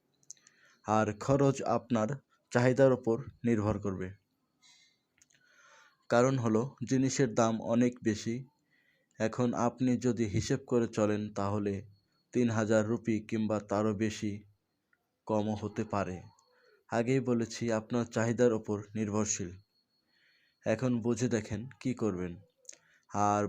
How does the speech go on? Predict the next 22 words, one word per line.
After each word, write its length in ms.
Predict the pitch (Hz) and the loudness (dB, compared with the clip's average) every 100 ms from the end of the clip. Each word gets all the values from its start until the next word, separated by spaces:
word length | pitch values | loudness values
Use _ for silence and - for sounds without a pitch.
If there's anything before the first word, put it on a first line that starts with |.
| 123 | 2
বর্তমানে 440 | 127 143 143 147 139 - | 2 0 0 0 0 2
সরকার 320 | 135 135 143 139 | 2 4 2 4
পরিবর্তনের 680 | 139 135 123 127 120 104 107 - | 4 4 2 0 0 0 -2 -2
পর 200 | 113 104 110 - - _ - - _ _ _ _ _ _ | 2 2 2 -8 -20 _ -20 -20 _ _ _ _ _ _
এমন 240 | 123 139 135 | 0 0 0
কোনো 160 | 127 123 123 | 0 0 2
আলোচনা 420 | 123 127 131 110 95 98 | 2 0 0 0 0 0
আসে 180 | 120 127 | 0 0
নাই 120 | 110 107 117 _ _ _ _ - | 0 -2 -8 _ _ _ _ -8
যে 240 | 107 110 104 101 | 0 4 4 2
ভিসা 320 | 107 107 127 120 120 | -2 0 2 2 2
চালু 200 | 104 107 104 | 2 2 2
হয়েছে, 340 | 107 107 110 107 113 _ | 0 2 0 0 -6 _
হবে 260 | 101 101 107 113 - | -4 0 0 -2 -8
কি 100 | - 101 | -6 -4
হবে 200 | 98 104 101 | 0 0 0
না, 60 | 98 - - - - - - _ | -2 -8 -20 -20 -20 -20 -20 _
এটা 200 | - 139 123 | -2 0 2
জানা 200 | 135 123 101 | 2 4 2
নাই। 120 | 107 139 - _ _ _ | -2 -4 -14 _ _ _
তবে 260 | 123 117 120 113 - | 2 6 6 6 4
আশাবাদী 500 | 117 - 127 127 110 | 2 2 4 2 2